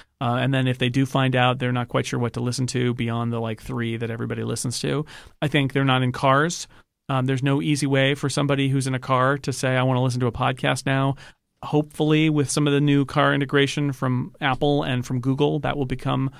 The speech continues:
uh, that will become better. I really believe that if more people knew what the heck podcasts were and it was easier to get them, they would, um, they would listen, and, and that it would be really spectacularly bad for the radio. But, uh, it hasn't happened yet.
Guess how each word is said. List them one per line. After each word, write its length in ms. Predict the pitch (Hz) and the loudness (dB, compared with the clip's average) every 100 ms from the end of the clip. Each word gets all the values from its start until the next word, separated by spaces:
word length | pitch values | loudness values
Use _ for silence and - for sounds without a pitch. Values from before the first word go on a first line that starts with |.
| - _ _ - | -18 _ _ -6
uh, 220 | 127 127 | -4 -4
that 200 | 143 143 | -4 -2
will 100 | 151 | -2
become 300 | 147 127 135 | -2 -2 -2
better. 340 | 127 127 151 160 - - | 0 0 -2 -4 -10 0
I 40 | |
really 300 | 170 175 233 | 2 4 6
believe 420 | 170 151 190 165 135 | 6 4 2 2 2
that 140 | 127 | 0
if 60 | 131 | 0
more 200 | 143 135 | 0 0
people 260 | 147 135 | 0 2
knew 240 | 131 143 135 | 2 4 2
what 240 | 131 127 | 2 0
the 80 | 123 | -2
heck 180 | 131 - | -4 -2
podcasts 480 | 135 131 131 120 | -2 0 -2 -4
were 240 | 135 135 123 | -2 0 0
and 80 | 120 | 0
it 40 | |
was 180 | 123 - | -4 -4
easier 360 | 170 127 135 | -4 0 0
to 80 | 120 | 0
get 240 | 117 127 127 | -2 -2 -2
them, 280 | 117 110 - - - | -4 -4 -8 -16 -12
they 240 | 135 135 135 | -2 2 2
would, 540 | 127 127 123 120 123 - | 4 4 4 2 -2 -2
um, 380 | 127 117 113 107 - _ _ _ | -2 0 -2 -6 -16 _ _ _
they 180 | 135 143 | 0 2
would 140 | 135 | 4
listen, 360 | 131 151 - 101 | 6 6 6 -2
and, 280 | 120 117 113 | -2 -2 -4
and 300 | 147 131 123 | -2 -2 -2
that 160 | 123 135 | -2 -2
it 100 | 139 | 0
would 160 | 135 | 0
be 100 | 123 | 2
really 360 | 123 127 123 117 | 2 2 0 0
spectacularly 720 | - 127 - 135 127 127 123 | -4 -4 -4 -2 0 0 0
bad 260 | 123 120 117 | 2 0 0
for 120 | 120 | -4
the 80 | 113 | -4
radio. 580 | 120 135 127 107 101 - - _ _ | 0 0 0 -2 -6 -10 -18 _ _
But, 480 | 135 127 147 139 - | 0 4 6 4 0
uh, 300 | 147 127 127 | -2 0 0
it 120 | 135 131 | 0 4
hasn't 320 | 190 160 156 | 4 4 2
happened 580 | 190 208 135 120 120 143 | 2 2 0 -2 -2 0
yet. 320 | 131 139 | 0 0